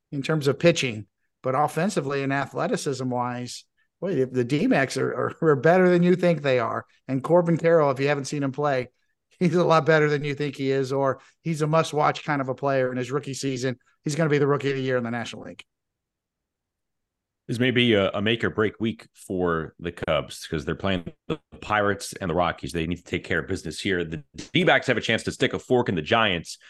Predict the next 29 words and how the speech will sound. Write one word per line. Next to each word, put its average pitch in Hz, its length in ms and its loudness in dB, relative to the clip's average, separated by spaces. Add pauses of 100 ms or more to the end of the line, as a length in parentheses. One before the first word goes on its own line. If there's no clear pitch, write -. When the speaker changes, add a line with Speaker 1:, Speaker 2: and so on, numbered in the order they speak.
(180)
Speaker 2:
Uh, 85 160 2
they're 98 100 2
playing 104 280 0
them 92 160 2
beginning 95 460 0 (300)
on, 87 320 2
on 82 220 -2
Tuesday 101 320 -2
night. 90 220 -2
Then 101 100 -2
they 92 220 0 (240)
go 95 120 0
to 87 60 -2
New 85 80 -2
York 90 220 0
against 82 320 -4
the 85 80 -2
Yankees. 85 320 -4
But 85 180 -6
for 80 100 -10
Cu-, - 260 -4
for 87 120 -4
the 78 80 0
Cubs, 87 320 0
this 92 140 -6
is 82 60 -6
a 78 60 -2
huge 95 280 -2
week, 82 320 -4